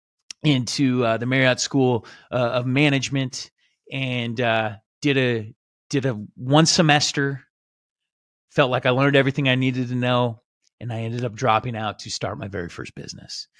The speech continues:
This was at the age of twenty-four in the beautiful year of two thousand eight. Of course, everybody knows what, uh, two thousand eight has to, has to offer, but this is where I took the entrepreneurial leap,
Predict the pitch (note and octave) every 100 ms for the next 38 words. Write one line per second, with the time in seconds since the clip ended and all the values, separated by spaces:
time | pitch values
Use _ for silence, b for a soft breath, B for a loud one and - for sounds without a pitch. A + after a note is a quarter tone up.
0 | b b - - C3 A#2 A#2 A#2 A2+ A2+
1 | G#2+ - B2 A2+ - A2 A2+ A#2 A2+ F#2+
2 | _ - G#2+ G#2 F#2 F#2+ _ - D3 C#3
3 | C3+ A#2+ A#2 G#2+ - - B2 - G#2+ G#2
4 | A2 - A2 F#2+ _ - A2 - - -
5 | - B B B B _ A#2+ A2 A#2+ A2+
6 | A#2 A2 A#2+ A#2 A2+ A2 A2 - A#2 G#2
7 | B2+ A#2 B2 A#2+ A2+ A2+ - C#3 C3+ B2+
8 | - B B B - B2 B2 - - B2+
9 | A#2+ A2+ A2+ C#3 B2+ - - C#3 A#2+ B2+
10 | A#2 A#2+ A2+ B2 D3 D3 D#3 C3+ B2+ C3
11 | B2+ A#2+ - D#3 - B2 B2 A#2+ B2+ -
12 | B2+ B2 A#2+ A2 G#2 A2+ D3 D3+ D3+